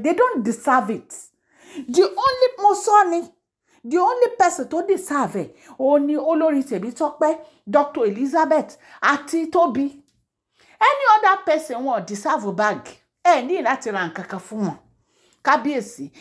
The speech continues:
the only thing tó yẹ kẹ́ ẹ máa face right now, kẹ́ ẹ máa tẹnu mọ́ ni kán kúrò nínú palace yẹn. Nígbà tẹ́ bá tún ra báàgì fún wọn, inú wọn á tún máa dùn. Wọ́n á ní, "Ẹ̀hẹ́n, Ọlọ́run kúkú ṣe, ó ti ń ra nǹkan fáwọn." Àwọn wá ní, "Àǹtí wa, ẹm." Wọ́n náà láwọn ò fẹ́ báàgì.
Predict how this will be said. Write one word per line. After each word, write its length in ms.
the 200
only 400
thing 200
tó 120
yẹ 140
kẹ́ 180
ẹ 60
máa 180
face 480
right 320
now, 140
kẹ́ 160
ẹ 60
máa 200
tẹnu 260
mọ́ 160
ni 60
kán 180
kúrò 280
nínú 240
palace 500
yẹn. 220
Nígbà 260
tẹ́ 120
bá 140
tún 180
ra 100
báàgì 340
fún 180
wọn, 80
inú 160
wọn 100
á 100
tún 140
máa 180
dùn. 180
Wọ́n 80
á 80
ní, 140
"Ẹ̀hẹ́n, 360
Ọlọ́run 280
kúkú 260
ṣe, 180
ó 140
ti 120
ń 100
ra 120
nǹkan 220
fáwọn." 380
Àwọn 280
wá 180
ní, 100
"Àǹtí 400
wa, 180
ẹm." 220
Wọ́n 180
náà 100
láwọn 280
ò 80
fẹ́ 280
báàgì. 340